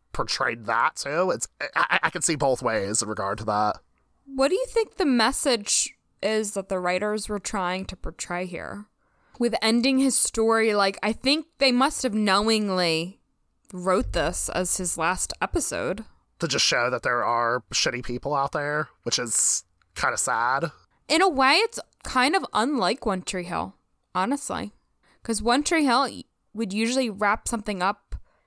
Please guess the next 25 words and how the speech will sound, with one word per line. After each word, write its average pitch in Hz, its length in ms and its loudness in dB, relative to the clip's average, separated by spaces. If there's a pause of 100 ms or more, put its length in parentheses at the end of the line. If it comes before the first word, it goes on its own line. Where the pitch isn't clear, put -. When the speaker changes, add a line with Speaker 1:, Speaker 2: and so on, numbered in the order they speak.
(180)
Speaker 2:
There'd 214 180 -4
be 214 120 0
some 190 640 -2 (380)
redemption 202 960 0
or 175 480 -2 (460)
something, 208 720 0
<laughs> 269 800 0
you 254 180 4
know? 240 420 4 (840)
Like, 240 260 -2
is 269 200 4
there 320 140 6
any 285 300 4
regret 226 760 2 (480)
as 247 200 2
he's 254 200 -2
walking 247 800 0 (260)
out 214 260 2
of 220 60 -2
the 233 100 0
hallway, 233 680 2 (200)
looking 214 400 -2
at 214 140 -2
the 214 100 0
locker? 240 640 -2